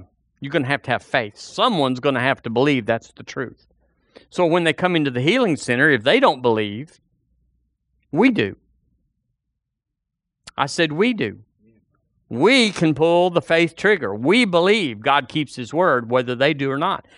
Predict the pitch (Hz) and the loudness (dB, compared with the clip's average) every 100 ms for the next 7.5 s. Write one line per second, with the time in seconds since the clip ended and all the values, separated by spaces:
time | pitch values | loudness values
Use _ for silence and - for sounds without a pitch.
0 | - 127 131 139 143 151 143 - 196 131 | -12 -4 0 2 2 0 -4 -2 -2 0
1 | 117 110 120 - 139 135 131 135 135 117 | -2 0 -6 -4 -2 -2 0 0 -2 -4
2 | - 147 185 147 110 135 131 131 - - | 0 2 0 -2 -4 -2 0 -2 -10 -20
3 | _ 131 131 - 147 156 160 151 143 - | _ -4 -4 0 0 2 2 -2 -6 -8
4 | 135 156 - 139 147 196 165 113 107 - | -4 -4 -4 0 2 2 -2 -4 -6 -6
5 | 113 113 127 135 - 196 190 - _ _ | -6 2 2 2 0 0 -2 -6 _ _
6 | - _ _ 117 123 117 139 127 147 165 | -20 _ _ -2 0 0 0 2 4 2
7 | 170 196 147 127 151 | 2 0 0 0 -6